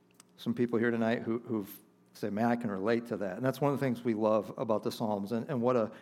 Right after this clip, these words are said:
grace it is that you give us, that when we come to this hymnal that you have divinely inspired,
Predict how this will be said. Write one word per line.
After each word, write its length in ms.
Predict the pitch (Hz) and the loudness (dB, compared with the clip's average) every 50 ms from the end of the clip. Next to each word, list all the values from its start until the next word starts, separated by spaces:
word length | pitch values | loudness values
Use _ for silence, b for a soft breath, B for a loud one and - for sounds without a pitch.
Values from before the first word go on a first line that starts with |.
| B B | B B
grace 440 | 135 131 127 131 127 127 120 - - - | -2 2 2 4 4 2 0 -4 -6 -4
it 140 | 143 117 | -2 0
is 180 | 117 117 104 - | 2 0 0 0
that 120 | 123 120 | -2 -2
you 120 | 117 113 107 | -2 -4 -4
give 300 | 101 - 120 127 127 117 | -2 0 2 2 4 4
us, 240 | 113 107 104 - - | 2 0 0 -2 -2
that 120 | 113 120 | 0 0
when 140 | 127 120 120 | 2 2 2
we 100 | 117 117 | 2 2
come 320 | 113 - - 135 131 131 127 | 0 0 -2 0 0 0 0
to 120 | - 123 | -2 0
this 280 | 110 120 120 113 120 B B B B B B | 2 4 2 2 2 B B B B B B
hymnal 720 | B - 135 135 135 131 131 123 120 113 107 104 104 - - - | B 0 2 2 2 2 2 2 2 4 2 2 -2 -4 -6 0
that 260 | 135 120 117 - - | 0 0 0 0 0
you 320 | 143 131 135 135 127 139 | 2 4 4 4 2 2
have 320 | - - 120 117 113 110 110 | 0 0 0 0 0 0 2
divinely 520 | 113 123 117 123 123 127 131 123 120 117 | 2 2 4 4 2 4 2 2 2 2
inspired, 680 | 117 117 107 - - - 117 120 127 120 113 110 107 | 2 0 -2 -4 0 2 2 4 6 6 4 4 0